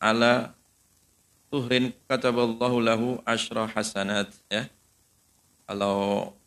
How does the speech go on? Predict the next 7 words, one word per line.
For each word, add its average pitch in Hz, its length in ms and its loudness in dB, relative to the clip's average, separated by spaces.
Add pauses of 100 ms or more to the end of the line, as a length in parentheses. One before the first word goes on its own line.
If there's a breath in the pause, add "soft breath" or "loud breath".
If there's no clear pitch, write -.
(1160)
orang 117 560 -2 (960)
itu 127 240 -4 (400)
dalam 101 240 -4
keadaan 98 400 -6
suci, - 560 -2
maksudnya 104 320 -6
dia 127 320 -2